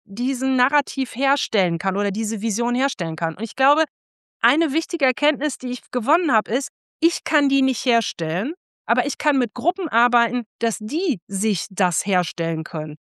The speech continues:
Dass die gemeinsam sich auf eine Sache einigen können, die für sie Resonanz und Relevanz hat. Und ich kann, äh, mal kurz einen Werbeblock ein-, einflechten, weil wer jetzt vielleicht zuhört und denkt, „Okay, die Theorie, ich hab's jetzt verstanden, das ist,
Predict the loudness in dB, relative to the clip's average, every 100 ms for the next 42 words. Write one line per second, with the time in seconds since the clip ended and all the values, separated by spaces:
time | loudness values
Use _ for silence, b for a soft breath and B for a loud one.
0 | _ -6 -2 -2 0 2 4 4 2 2
1 | 2 0 -2 0 0 0 0 2 2 2
2 | 2 0 0 0 2 2 2 0 -2 0
3 | 0 0 -4 -10 _ -2 0 0 0 0
4 | 0 0 2 2 0 -2 0 0 0 0
5 | -4 -6 -8 -10 -12 _ _ _ _ 0
6 | 0 -2 -8 -4 0 0 -2 -10 -10 -2
7 | -2 0 -2 0 2 2 2 0 0 -2
8 | 0 0 0 -2 -6 -6 -4 -2 -4 -6
9 | -6 0 0 -2 -2 0 0 -2 -12 _
10 | _ _ -16 0 2 2 0 -4 -2 -2
11 | -2 0 2 4 2 0 -2 -2 -4 -6
12 | -6 -6 -4 -2 0 -2 -2 -4 -4 -6
13 | -4 -2 2 0 2 -2 -2 -8